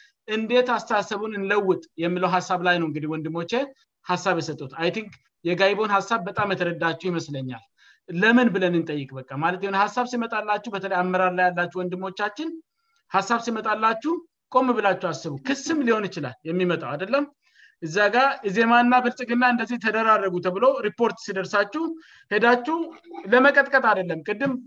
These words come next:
ደጋግሜ ተነ-፣ ተናግሬያለሁ። ሰው ዱላ የታጠቀው ሰውዬ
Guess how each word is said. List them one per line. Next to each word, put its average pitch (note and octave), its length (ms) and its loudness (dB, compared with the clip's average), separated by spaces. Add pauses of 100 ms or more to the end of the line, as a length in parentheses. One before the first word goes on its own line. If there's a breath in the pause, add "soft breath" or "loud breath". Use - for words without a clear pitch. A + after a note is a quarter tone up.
(120)
ደጋግሜ A#3+ 520 2
ተነ-፣ F#3 340 0
ተናግሬያለሁ። E3 640 -2 (360)
ሰው D4 280 2 (400)
ዱላ A3+ 320 0
የታጠቀው A#3 600 2
ሰውዬ G3+ 320 -2